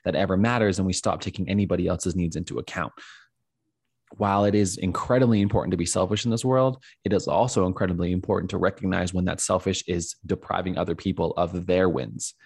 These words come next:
and their successes and their progress,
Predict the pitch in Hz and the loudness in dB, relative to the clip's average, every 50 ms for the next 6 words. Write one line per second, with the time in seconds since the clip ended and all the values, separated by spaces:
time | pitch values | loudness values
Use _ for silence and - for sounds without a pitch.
0 | - - - - - - - - - 95 87 87 87 82 87 85 87 92 98 98 | -20 -20 -20 -20 -20 -20 -14 -6 -4 -4 -2 -4 -4 -6 -10 -10 -4 0 2 4
1 | 98 98 87 - - - - 98 - - - - - - - - _ _ _ _ | 4 4 2 0 -4 -4 -4 -6 -6 -8 -10 -12 -12 -16 -16 -16 _ _ _ _
2 | _ _ - 101 92 90 87 85 85 87 90 101 95 98 95 90 - - - - | _ _ -2 0 0 0 -2 -4 -6 -6 -2 0 2 2 2 0 -2 -6 -8 -8
3 | - - - - - - - - | -8 -10 -12 -12 -12 -14 -14 -16